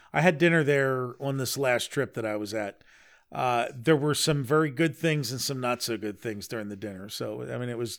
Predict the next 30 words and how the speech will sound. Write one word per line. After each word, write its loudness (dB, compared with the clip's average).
it -4
was, -6
if -6
I 4
had 2
to -2
give 0
a 0
recommendation, -2
it -10
was -8
Mets -8
and -10
Mets. -12
Um, -2
and 0
then 2
the 2
fine 4
dining 2
location -2
I -4
wanna -6
talk -4
about, -4
which -8
was -8
the -6
Empress -2
Room. -10